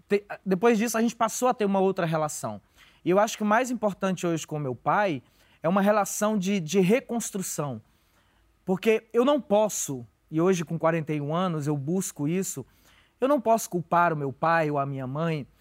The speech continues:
pelo desafeto que eu tive dos meus treze anos até os meus quarenta e um anos. É, meu pai trabalhava dois meses fora, três dias dentro de casa.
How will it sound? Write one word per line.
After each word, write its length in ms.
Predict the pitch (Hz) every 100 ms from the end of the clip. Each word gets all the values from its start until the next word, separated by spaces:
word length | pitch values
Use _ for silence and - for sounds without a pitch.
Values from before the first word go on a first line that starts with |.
| _ _ _ -
pelo 240 | 190 190
desafeto 800 | 175 190 196 - 196 196 185 151
que 100 | 156
eu 80 | 147
tive 640 | - 175 156 151 139 - _ -
dos 180 | 147 156
meus 280 | 165 160
treze 560 | - 170 170 170 139 147
anos 380 | 160 165 151 139
até 280 | 139 160 151
os 140 | 139
meus 200 | 147 147
quarenta 380 | - 143 139 143
e 80 | 135
um 120 | 123
anos. 340 | 104 104 - _ _ _ _ _ -
É, 420 | 143 147 143 143
meu 180 | 147 160
pai 180 | 196 214
trabalhava 720 | 220 202 202 190 208 220 170 - _ _ - _ - 170
dois 380 | 190 226 208
meses 320 | 185 185 170 -
fora, 380 | 196 175 139
três 360 | 117 156 175 156
dias 220 | 151 165
dentro 260 | 151 156 156
de 100 | -
casa. 500 | 165 160 127 95